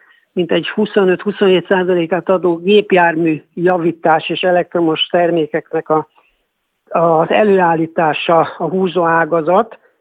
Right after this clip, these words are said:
és hát ezek, ö, akkor jelentősen, ö,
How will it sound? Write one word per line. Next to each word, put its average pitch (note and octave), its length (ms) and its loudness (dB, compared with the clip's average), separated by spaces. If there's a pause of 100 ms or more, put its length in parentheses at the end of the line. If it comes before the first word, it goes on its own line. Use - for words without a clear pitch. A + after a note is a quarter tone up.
(120)
és F3+ 180 -6
hát - 380 -8
ezek, F3+ 540 -2
ö, F3+ 260 4
akkor F3 560 -2 (320)
jelentősen, E3 1160 0 (1040)
ö, E3+ 320 -4